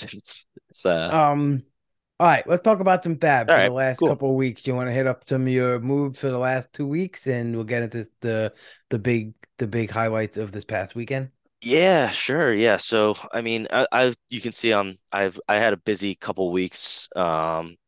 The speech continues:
Speaker 1: you know, I guess, um, in terms of just the volume, I, it was a lot of small dollar bids, but, um, two weeks
Speaker 2: Mm-hmm.
Speaker 1: ago, my big purchase was Aaron Civale.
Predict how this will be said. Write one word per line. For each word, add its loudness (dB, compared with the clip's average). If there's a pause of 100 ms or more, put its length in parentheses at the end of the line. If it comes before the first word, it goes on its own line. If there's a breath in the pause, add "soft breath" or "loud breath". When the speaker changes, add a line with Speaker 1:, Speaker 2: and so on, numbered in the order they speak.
(100)
Speaker 1:
you -4
know, 2 (160)
I 2
guess, 0 (760 loud breath)
um, -2 (420)
in 0
terms 2
of 2
just -4
the 0
volume, 2
I, -4
it -2
was -4
a 2
lot 4
of 0
small 0
dollar 0
bids, -6
but, -4 (120)
um, -8 (140)
two 0
weeks 2
Speaker 2:
Mm-hmm. 0
Speaker 1:
ago, 4
my 2
big 0
purchase -4
was -4
Aaron 0
Civale. 0